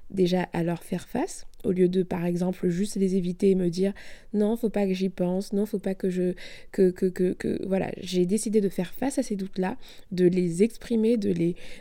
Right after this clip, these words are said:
de les rendre matériels, enfin, de les matérialiser, en fait.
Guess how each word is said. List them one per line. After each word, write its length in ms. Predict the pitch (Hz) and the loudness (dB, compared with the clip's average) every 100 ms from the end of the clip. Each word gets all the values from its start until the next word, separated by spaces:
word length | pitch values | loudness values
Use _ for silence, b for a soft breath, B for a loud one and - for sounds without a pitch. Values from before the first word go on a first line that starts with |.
| B | B
de 120 | 180 | 6
les 160 | 180 170 | 8 8
rendre 260 | 165 202 | 4 2
matériels, 720 | 196 185 175 180 156 160 277 | 4 2 0 -4 -4 0 0
enfin, 240 | 330 196 180 | 0 0 2
de 120 | 180 | 4
les 80 | 185 | 4
matérialiser, 680 | 202 226 196 185 180 202 | 4 2 2 2 0 0
en 100 | 330 | 0
fait. 220 | 262 214 | 0 -2